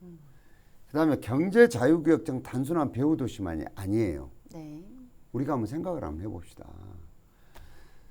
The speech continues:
Speaker 2: 전남 동부 지역, 경남 서부 지역, 또 이 남해안 일부 지역들, 이것이 센터가 어딜 것인가? 거점 조치 중심으로 도시가 재편이 될 텐데 거기가 어딘,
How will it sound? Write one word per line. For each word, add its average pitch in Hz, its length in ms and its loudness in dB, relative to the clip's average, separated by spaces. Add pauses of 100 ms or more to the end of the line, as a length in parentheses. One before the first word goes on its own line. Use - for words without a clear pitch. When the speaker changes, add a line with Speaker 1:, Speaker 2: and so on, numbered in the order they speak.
(280)
Speaker 2:
전남 185 440 8
동부 117 320 4
지역, 85 360 -2 (540)
경남 220 460 8
서부 196 320 0
지역, 78 320 -4 (760)
또 185 480 6
이 139 180 6
남해안 127 520 6
일부 113 300 0
지역들, 76 800 -6 (680)
이것이 214 260 2
센터가 285 460 2
어딜 113 280 2
것인가? - 420 -8 (600)
거점 208 400 6
조치 156 300 6
중심으로 104 640 -2
도시가 104 340 -2
재편이 156 440 2
될 85 180 -6
텐데 85 280 -6
거기가 110 320 -4
어딘, 110 460 -2